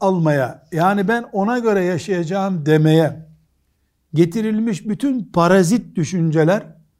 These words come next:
sünnet dışı kaldığı için sünniliğin dışındaki bir ekol anlamındadır. Müslümanlar ya sünnidirler,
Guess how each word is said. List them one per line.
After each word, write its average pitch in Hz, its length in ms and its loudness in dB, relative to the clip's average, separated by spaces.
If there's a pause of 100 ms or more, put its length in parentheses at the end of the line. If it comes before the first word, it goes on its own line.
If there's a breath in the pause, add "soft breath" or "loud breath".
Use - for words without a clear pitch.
(240)
sünnet 220 880 -4
dışı 139 340 -4
kaldığı 151 460 0
için 165 460 -6 (300)
sünniliğin 214 1400 -2
dışındaki 196 720 0
bir 202 160 0
ekol 180 320 2 (260)
anlamındadır. 131 880 -4 (1400)
Müslümanlar 214 720 -4 (880)
ya 202 480 0 (580)
sünnidirler, 214 1400 0